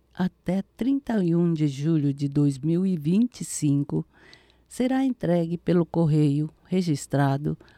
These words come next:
no final de julho. Por favor, use-o a partir de agosto.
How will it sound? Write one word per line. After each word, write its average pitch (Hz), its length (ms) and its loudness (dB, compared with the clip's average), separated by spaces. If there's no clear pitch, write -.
no 285 160 2
final 165 540 0
de 180 160 -4
julho. 143 480 -4
Por 226 140 0
favor, 180 640 0
use-o 147 680 0
a 190 100 -2
partir 160 560 -4
de 143 160 -6
agosto. 165 600 -6